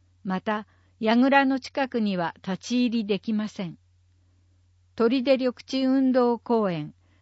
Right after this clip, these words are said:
立ち入り禁止区域の図が載っています。写真二枚。一、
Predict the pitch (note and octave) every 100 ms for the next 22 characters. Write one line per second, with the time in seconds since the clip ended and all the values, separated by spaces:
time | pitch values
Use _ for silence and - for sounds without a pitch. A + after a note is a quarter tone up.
0 | _ _ _ - A3 - C#4 C#4+ C#4 B3
1 | C4 C4+ B3+ - - C#4 A#3+ - F#3 E3+
2 | - E3+ G3+ A3 A3+ G#3 F#3+ - - G3
3 | F3+ E3+ D#3+ - - _ _ _ _ _
4 | _ _ _ _ _ _ _ _ _ _
5 | _ _ _ _ _ - - A#3 - C#4+
6 | C4+ A#3+ A#3 B3+ A3+ E3+ D#3+ _ _ _
7 | _ _ _ _ G#3+ F#3 - A#3